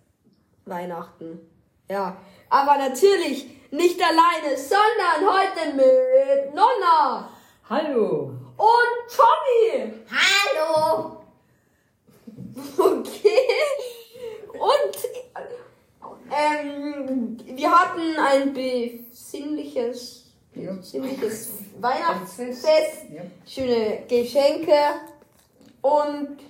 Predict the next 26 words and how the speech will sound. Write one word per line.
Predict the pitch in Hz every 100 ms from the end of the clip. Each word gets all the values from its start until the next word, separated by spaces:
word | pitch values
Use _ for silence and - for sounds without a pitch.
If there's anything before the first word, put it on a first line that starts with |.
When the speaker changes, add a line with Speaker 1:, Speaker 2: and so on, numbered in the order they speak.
| -
Speaker 1:
ja, | 202 196 180 - - _ _ _ _ -
genau. | 254 269 285 262 220 - -
Aber | - 233
wir | 233
dachten | 269 - - 269
uns, | 247 247 - - 571 622 571
hm, | 349 311 285 269 247 226 214 202 190 175 165 180 - - - _ - - - - _ _
wir | 214 262
haben | 294 285 285
ja | 254 208
eine | 214 233 226 220 220
Dame, | 254 294 320 262
die | 262 254 247 220 - - - _ _ _ _ _
etwas | 285 277 269
älteres | 294 359 403 339 247 247
Weihnachten | 214 208 208 208 214
kennt. | 196 202 185 185 -
Und | 208 220
dann | 214
haben | 226
Speaker 2:
Ja. |
Speaker 1:
wir | 233
uns | 226
die | -
Frage | - 254 254 233
gestellt, | 226 - 226 214